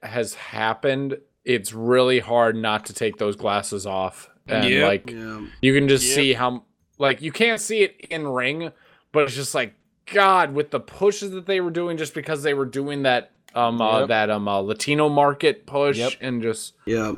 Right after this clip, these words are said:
Speaker 2: It's
Speaker 1: all
Speaker 2: not
Speaker 1: of it, it's
Speaker 2: that
Speaker 1: just like,
Speaker 2: different.
Speaker 3: I mean, what really
Speaker 1: it's,
Speaker 3: sucks
Speaker 1: it's not that different
Speaker 3: is
Speaker 1: to Jinder.
Speaker 2: Yeah, it's not that different from Jinder. It just, it just, Jinder's didn't last anywhere near as long.
Speaker 1: It's just that Jinder
Speaker 3: It's just
Speaker 1: seems
Speaker 3: Punk
Speaker 1: to be, like, a decent human being
Speaker 2: Yes.
Speaker 1: and not
Speaker 3: Well,
Speaker 1: a
Speaker 3: yeah.
Speaker 1: piece of garbage.
Speaker 3: But, uh,
Speaker 2: Yeah.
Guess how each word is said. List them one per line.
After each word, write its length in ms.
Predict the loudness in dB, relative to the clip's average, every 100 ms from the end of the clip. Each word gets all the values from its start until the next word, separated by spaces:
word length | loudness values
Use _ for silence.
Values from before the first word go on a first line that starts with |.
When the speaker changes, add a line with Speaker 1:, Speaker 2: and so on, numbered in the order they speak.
| -6
Speaker 2:
It's 200 | -4 0
Speaker 1:
all 60 |
Speaker 2:
not 260 | 4 6 6
Speaker 1:
of 120 | 4
it, 80 | 0
it's 100 | -2
Speaker 2:
that 40 |
Speaker 1:
just 140 | -4 -4
like, 120 | -4
Speaker 2:
different. 180 | 4 6
Speaker 3:
I 20 |
mean, 260 | 8 6 4
what 260 | -2 -6 -4
really 300 | -2 -2 -6
Speaker 1:
it's, 100 | -10
Speaker 3:
sucks 200 | -4 0
Speaker 1:
it's 100 | 4
not 160 | 6 6
that 100 | 4
different 260 | 2 -2
Speaker 3:
is 140 | -8 -6
Speaker 1:
to 80 | -4
Jinder. 300 | -2 -6 -6 -16 _ _ -2
Speaker 2:
Yeah, 180 | 0 0
it's 100 | -4
not 120 | -6
that 60 | -6
different 220 | -8 -12
from 140 | -10 -8
Jinder. 80 |
It 40 | -10
just, 220 | -12 -16
it 160 | -16 -14
just, 260 | -16 -16 -12
Jinder's 380 | -10 -8 -10
didn't 180 | -14 -14
last 240 | -12 -12 -12
anywhere 280 | -14 -14
near 280 | -12 -12 -12
as 140 | -12 -12
long. 320 | -12 -8 -6
Speaker 1:
It's 100 | 0
just 160 | 0 0
that 160 | -2
Jinder 220 | -2 -2
Speaker 3:
It's 100 | -2 -2
just 160 | -2
Speaker 1:
seems 100 | 0
Speaker 3:
Punk 160 | 0 0
Speaker 1:
to 80 | -2
be, 200 | -2 2
like, 220 | 0 2
a 80 | -2
decent 560 | -4 -8 -8 -6 -6 -6
human 320 | -6 -6 -4
being 280 | -2 -2 -2
Speaker 2:
Yes. 440 | -6 -6 -6 -4
Speaker 1:
and 100 | 0
not 220 | 2 2
Speaker 3:
Well, 100 | 2
Speaker 1:
a 40 | 0
Speaker 3:
yeah. 280 | -2 -4 -4
Speaker 1:
piece 240 | -4 -4
of 240 | -6 -4
garbage. 380 | 2 4 4 2
Speaker 3:
But, 20 |
uh, 200 | -6 -8 -6
Speaker 2:
Yeah. 320 | -6 -6